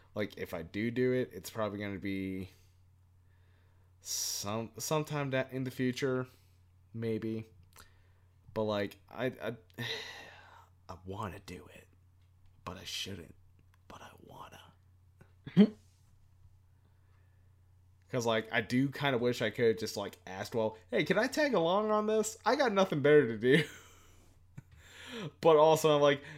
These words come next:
Speaker 1: uh, he's already got the boys. I'm pretty sure they don't have room to fit me in there already. So, like, uh, whatever. I'll get 'em on the next time.
Speaker 2: I mean, maybe.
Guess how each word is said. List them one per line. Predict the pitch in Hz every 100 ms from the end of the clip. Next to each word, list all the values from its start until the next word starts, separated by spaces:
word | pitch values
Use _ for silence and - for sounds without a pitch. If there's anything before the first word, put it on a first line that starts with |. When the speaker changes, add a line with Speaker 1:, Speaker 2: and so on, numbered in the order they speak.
| -
Speaker 1:
uh, | 143 151
he's | 147
already | 160 156 143
got | 139
the | 120
boys. | 120 120 120 117
I'm | 127
pretty | 151 143
sure | 139
they | 117
don't | 117 107
have | 95 92
room | 101 107 104
to | 101
fit | - 117 -
me | 104 110
in | 110 110
there | 113 113
already. | 113 113 113 113 117
So, | - 101
like, | 85 87 82 -
uh, | 82 67 58
whatever. | 58 76 85 - _ - -
I'll | -
get | 95 101 90
'em | 85
on | 73 69
the |
next | 50 50 -
time. | 76 90 113 - - - - - - - - - -
Speaker 2:
I |
mean, | 202 208 208 208 - - - _ _ - - _ - - - - - - - - - - - _ _ _ - - -
maybe. | 247 214 160 165